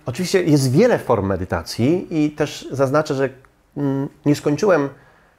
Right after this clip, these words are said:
nie jestem certyfikowanym nauczycielem medytacji, więc, y, pragnę zwrócić uwagę na to, żebyście brali poprawkę na to, co mówię. Ja Wam powiem, jak ja z tego korzystam i mnie to pomogło i jak uczono mnie na kursie, ale mogłem coś przeoczyć, chciałbym, żebyście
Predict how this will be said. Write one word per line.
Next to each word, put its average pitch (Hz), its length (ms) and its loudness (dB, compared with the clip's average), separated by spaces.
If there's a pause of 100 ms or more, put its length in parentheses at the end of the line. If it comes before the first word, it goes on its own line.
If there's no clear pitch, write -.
(140)
nie 135 120 2
jestem 156 340 2
certyfikowanym 123 1000 0
nauczycielem 110 540 -2
medytacji, 98 680 -4
więc, 113 420 -4
y, 104 400 -4 (480)
pragnę 120 360 -4
zwrócić 107 340 -6
uwagę 104 240 0
na 98 120 -2
to, 98 120 -8
żebyście 95 600 -8
brali 98 340 -2
poprawkę 101 420 -6
na 90 80 -6
to, - 100 -16
co - 120 -12
mówię. 90 300 0
Ja 110 140 0
Wam 110 140 -4
powiem, 101 240 -4
jak 107 220 -4
ja 120 120 -2
z 123 60 -10
tego 98 200 -2
korzystam 117 420 -6
i 107 80 -4
mnie 110 180 0
to 110 100 -8
pomogło 120 500 -2 (380)
i 262 80 2
jak 214 180 4
uczono 196 240 0
mnie 156 120 4
na 143 80 4
kursie, 175 360 -2
ale 123 80 2
mogłem 123 240 4
coś 123 120 -6
przeoczyć, 127 420 0
chciałbym, 113 280 -2
żebyście 107 380 -4